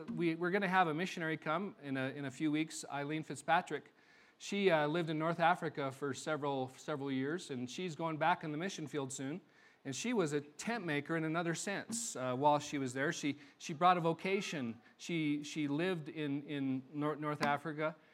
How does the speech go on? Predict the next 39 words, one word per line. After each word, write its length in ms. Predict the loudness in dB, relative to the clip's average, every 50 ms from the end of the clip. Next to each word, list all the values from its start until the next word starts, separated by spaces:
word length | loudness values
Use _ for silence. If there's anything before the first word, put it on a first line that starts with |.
| -20 -16 _ 0
Uh, 360 | 2 4 6 6 6 4 2 -2 -6 -10
she, 280 | -10 -6 -4 -4 -4
she 160 | -4 -4 -6
brought 280 | -2 2 2 2 2 2
her 220 | 2 0 0 0 -2 -4
physical 320 | -4 -4 -4 -4 -4 -6 -6
therapy 440 | -4 -2 -2 -2 -2 -2 -2 -4 -4
skills 500 | -4 -4 -4 -2 -2 0 -2 -4 -6 -10
to 180 | -8 -6 -6
the 140 | -4 -6 -6
t-, 180 | -8 -10 -16 -14 -10 -6
table. 340 | -4 -4 -2 -2 -2 -4
She, 280 | -4 -2 -2 -2 -2 -2 -6 -18 -20 -20 -20 _
she 180 | -10 -4 -2 0
was 220 | 2 2 2 2
in 160 | 2 2 2 0
country. 460 | -2 -2 -2 -2 -2 -2 -2 -2 0
She 140 | -2 -2 -4
was 120 | 0 2
allowed 200 | 4 4 4 4
to 40 | 2
be 160 | 0 0 0
in 80 | 0 0
country 480 | -2 -4 -4 -4 -4 -4 -2 -2 -2 -2 -4 -4
to, 240 | 0 2 2 2 0 -4 -18 _ -20 -20 _ -12
to 100 | -8 -6
serve 340 | -4 0 2 2 2 2 2
people 320 | 2 0 0 0 0 -2 0
with 180 | 0 0 -2
her, 240 | -2 -2 -2 -2 -2 -6 -20 -20 -20 _ _
with 60 | -4 -2
her 60 | 0
medical 360 | 2 2 0 0 -2 -4 -6
skills, 300 | -4 -2 -2 -2 -2 -2
her, 140 | -2 -4 -4
her 120 | -6 -8
physical 300 | -8 -6 -8 -6 -6 -6
therapy 380 | -2 0 0 0 0 0 -2 -4
skills. 500 | -4 -4 -8 -10 -10 -10 -16 -18 -18